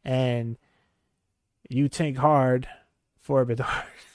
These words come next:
<laughs> sorry, that's ridiculous. Please don't. I know a lot of fans out there really want to see that happen, but please don't. I, I do not want to see four years, four consecutive years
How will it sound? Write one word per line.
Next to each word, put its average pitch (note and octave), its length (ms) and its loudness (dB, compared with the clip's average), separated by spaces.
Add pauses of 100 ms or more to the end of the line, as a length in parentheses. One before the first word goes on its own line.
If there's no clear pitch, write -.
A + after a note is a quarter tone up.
(140)
<laughs> - 920 -4
sorry, - 460 -12 (100)
that's - 220 -18
ridiculous. - 680 -20 (540)
Please C3 400 2
don't. G2+ 460 -4 (520)
I C3+ 100 2
know D#3+ 160 8
a - 20 8
lot D3 180 6
of C3+ 80 0
fans C3+ 300 4
out B2 120 2
there A#2+ 120 2
really B2+ 320 8
want B2 220 6
to A#2+ 60 4
see C3 100 2
that A#2 140 6
happen, A#2+ 280 2
but A2 100 -10 (120)
please C3 400 0
don't. B2 400 -12 (100)
I, C3 240 -6
I B2 100 -4
do A#2 180 -4
not G2+ 340 -8
want A2 200 -6
to A2 100 -10
see A2+ 440 -6 (400)
four C#3 420 4
years, B2 680 2
four F#3+ 320 4
consecutive D3+ 520 -2
years A#2+ 520 2